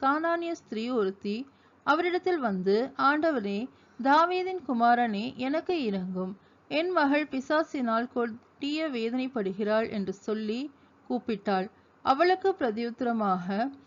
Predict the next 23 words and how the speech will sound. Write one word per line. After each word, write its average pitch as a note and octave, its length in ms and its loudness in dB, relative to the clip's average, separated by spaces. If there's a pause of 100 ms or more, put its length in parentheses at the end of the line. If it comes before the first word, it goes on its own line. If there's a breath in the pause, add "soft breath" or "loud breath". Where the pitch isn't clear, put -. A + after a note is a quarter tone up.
(220 loud breath)
அவர் C#4 380 4
ஒரு D#4 280 0
வார்த்தையும் A#3 580 2
சொல்லவில்லை. F#3+ 800 -2 (240)
அப்பொழுது D4+ 580 2
அவருடைய G#3+ 420 0
சீஷர்கள் G#3+ 560 -4
வந்து, F#3 480 -4 (420 soft breath)
"இவள் F#4 320 4
நம்மை B3+ 320 2
பின்தொடர்ந்து D4 800 0
கூப்பிடுகிறாளே, A#3+ 920 -2 (380 loud breath)
இவளை F4+ 340 6
அனுப்பிவிடும்" C#4+ 720 0
என்று G3 440 -2
அவரை B3+ 340 2
வேண்டிக் A3 420 -4
கொண்டார்கள். F3+ 580 -2 (220)
அதற்கு C#4 580 -2
அவர், G3 520 -2 (300 loud breath)
"காணாமற் F#4 640 4
போன B3+ 360 0
ஆடுகளாகிய A3+ 920 -2